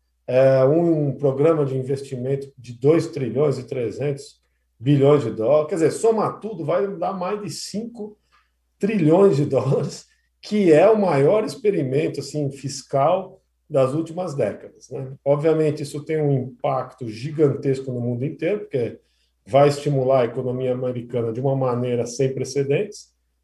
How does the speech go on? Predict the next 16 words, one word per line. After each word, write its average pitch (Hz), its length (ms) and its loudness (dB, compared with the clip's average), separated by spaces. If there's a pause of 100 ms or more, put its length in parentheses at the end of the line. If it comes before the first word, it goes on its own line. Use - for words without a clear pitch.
(180)
né? 139 300 -2 (180)
Ah, 113 360 -10
tem 180 220 0
gente 180 320 2
achando - 340 -4
que - 60 -6
os - 60 -8
Estados 139 220 2
Unidos 147 220 0
vai 160 180 0
crescer 139 300 -2
oito 170 420 2
por 135 200 -12
cento 156 300 -8
esse 117 260 -10
ano. 180 160 -6